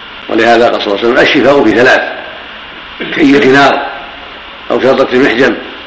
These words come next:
أو شربة، شربة عسل، والله أحب أن أكتوي". ولو في الآخر: "وأنا عنهم، عنها أمتي عن الكي". بين أن الكي من الأسباب،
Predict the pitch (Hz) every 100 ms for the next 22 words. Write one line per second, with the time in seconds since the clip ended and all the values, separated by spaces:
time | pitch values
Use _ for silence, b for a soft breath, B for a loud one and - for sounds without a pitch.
0 | - - - 127 127 143 139 147 123 139
1 | 123 - 120 - 175 190 208 175 127 117
2 | 110 90 - - - - - - - -
3 | - - - - 123 135 131 131 131 131
4 | 127 147 143 139 143 120 120 123 120 120
5 | 120 117 113 101 92 113 107 - - -
6 | - - - 139 175 165 143 139 139 170
7 | 214 190 - 123 120